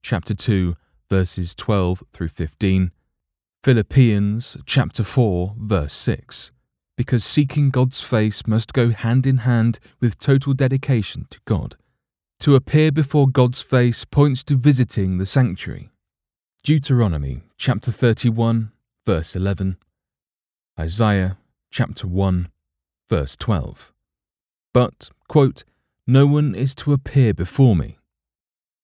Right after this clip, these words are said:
Lit see my face, empty-handed,"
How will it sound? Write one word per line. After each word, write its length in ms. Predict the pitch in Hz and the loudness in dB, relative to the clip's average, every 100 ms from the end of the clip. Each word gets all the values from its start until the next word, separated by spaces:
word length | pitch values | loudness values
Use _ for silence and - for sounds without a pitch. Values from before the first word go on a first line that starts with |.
| - | -2
Lit 420 | 107 - - - - | 0 0 -8 -18 -10
see 220 | - 101 | -4 -2
my 160 | 78 80 | -2 -6
face, 640 | - 107 71 - - - _ - | -6 -6 -6 -10 -16 -18 _ -6
empty-handed," 800 | 113 - 92 90 78 71 - | -4 -2 -4 -4 -6 -10 -16